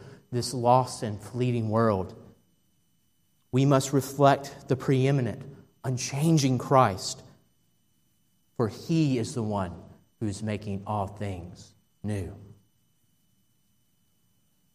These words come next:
Moving on, I want us to ponder a question. Something really unique happened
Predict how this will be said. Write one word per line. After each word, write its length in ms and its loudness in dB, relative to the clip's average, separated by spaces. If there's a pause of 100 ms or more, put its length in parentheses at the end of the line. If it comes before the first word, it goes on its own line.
(240)
Moving 460 2
on, 420 -2 (580)
I 40 -2
want 220 4
us 120 -2
to 60 -2
ponder 400 2
a 80 -2
question. 600 -6 (3000)
Something 420 4
really 220 8
unique 680 2 (460)
happened 560 0